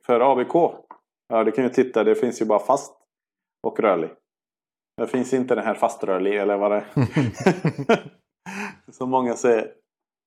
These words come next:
Eh, så det var ett, det var ett rörlig pris i slutändan, om man egentligen tänker. Men då kallar de det för budgetpris.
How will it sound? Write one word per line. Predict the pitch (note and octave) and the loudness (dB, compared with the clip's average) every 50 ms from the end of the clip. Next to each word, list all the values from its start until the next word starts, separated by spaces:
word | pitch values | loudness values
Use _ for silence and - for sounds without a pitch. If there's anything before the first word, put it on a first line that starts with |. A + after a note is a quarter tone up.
| _ - E3+ | _ -6 -2
Eh, | C#3 B2+ B2 A#2+ A#2+ A#2+ B2 B2 | 0 2 2 2 2 0 0 -2
så | B2 - C3 B2+ B2 A#2+ A#2 A#2+ - - | -2 2 4 4 6 6 4 2 -2 -6
det | - A#2+ A#2 | -4 -2 0
var | A2+ B2+ B2+ B2+ A#2+ | 2 4 4 4 4
ett, | - - - - - - - - _ _ _ - | 2 -2 -12 -20 -20 -20 -20 -20 _ _ _ -2
det | B2 | 2
var | C3+ D#3 C#3+ | 2 2 2
ett | A2 A2+ | 2 0
rörlig | C3+ C3+ A#2 G2+ F#2+ G2+ G#2+ G#2+ - - | 0 0 2 2 2 0 0 0 0 0
pris | A#2+ G#2 - - - | -2 -2 -2 -2 -4
i | A#2+ A2+ G#2 | -4 -4 -4
slutändan, | - - - G#2+ G2+ - - - F#2+ F2+ F#2 F#2+ G2 F#2+ | -4 -2 0 0 0 0 -2 -6 -8 -6 -4 -2 -2 -2
om | G2 F#2+ | -2 -4
man | F#2 F#2 F#2+ | -4 -6 -8
egentligen | G2 F#2 - - G2 F#2+ | -8 -12 -12 -14 -16 -14
tänker. | - F#2+ F2+ - - - - _ _ _ _ _ _ _ - | -14 -14 -14 -14 -16 -18 -18 _ _ _ _ _ _ _ -8
Men | B2 A#2 A2+ G#2+ G#2+ | -4 -2 0 0 0
då | - A#2+ | 0 0
kallar | A2 - - A#2+ G#2+ | 2 2 2 2 2
de | G#2+ A2 A2 | 0 -2 -2
det | G#2 | -4
för | - A#2+ | -4 -2
budgetpris. | A2+ B2+ D3 C#3 G#2+ - G2+ - - C#3+ B2 F2+ - | 2 2 2 4 2 0 -2 0 0 -2 -2 -2 -4